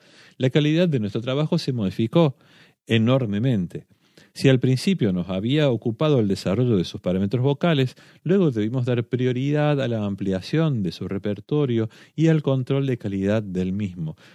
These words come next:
lo que significó para mí escuchar sus conciertos de tanto en tanto. En resumen, nuestro contrato de trabajo se fue modificando a través del tiempo de acuerdo con la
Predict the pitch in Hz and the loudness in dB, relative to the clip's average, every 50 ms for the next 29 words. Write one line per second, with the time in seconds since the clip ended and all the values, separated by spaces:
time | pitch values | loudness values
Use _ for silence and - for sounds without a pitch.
0 | _ - - 123 127 123 139 123 - - 127 135 131 - - 143 - - 170 160 | _ -4 0 0 2 2 0 -2 -2 -4 -4 -4 -4 -4 -6 -6 -4 -4 -4 -2
1 | - 156 160 160 160 165 165 165 165 165 _ _ _ _ _ _ _ _ _ _ | -2 -2 -2 -2 -2 0 -2 -2 -4 _ _ _ _ _ _ _ _ _ _ _
2 | _ _ _ _ _ - - - 156 156 - - 185 165 - - 165 143 127 127 | _ _ _ _ _ -16 -4 2 2 2 2 4 0 0 2 2 2 2 0 -2
3 | - - - - 170 - - 170 156 139 - - 98 92 90 92 - 110 110 95 | -6 -10 -4 -4 -4 -2 -2 -4 -4 -4 -4 -4 -6 -6 -6 -6 -8 -6 -6 -6
4 | 87 - 92 90 - 92 87 85 85 95 87 - 76 76 - - - _ _ _ | -4 -4 -4 -4 -2 -4 -6 -6 -6 -8 -12 -12 -16 -18 -18 -20 -20 _ _ _
5 | - - - - _ _ - 147 160 165 196 185 175 - 233 214 180 143 120 110 | -20 -20 -20 -20 _ _ 0 2 4 4 4 2 2 2 2 2 2 2 2 0
6 | 101 - 113 101 - 120 117 120 - 170 175 - 160 151 143 - 123 123 131 147 | -2 -2 -4 -2 -2 -2 -2 0 0 0 2 4 4 2 2 2 2 0 2 0
7 | 151 - 143 - - 107 - 101 98 101 110 123 135 131 - - 147 - - 180 | 0 0 -2 -2 -4 -4 -2 0 0 2 2 2 0 0 0 -2 -4 0 0 2
8 | 180 175 143 113 98 - 92 101 113 120 135 135 143 - - 170 170 170 160 151 | 4 4 4 2 2 2 0 0 0 0 -2 -2 -4 -4 -2 -2 0 0 0 -2
9 | 143 - 143 143 139 - - _ _ - 165 180 180 175 190 185 185 180 170 160 | -2 -2 -2 -4 -4 -6 -16 _ _ -2 0 0 0 2 2 0 2 2 0 0
10 | - 160 151 151 151 156 160 170 | 0 0 0 2 2 0 0 -2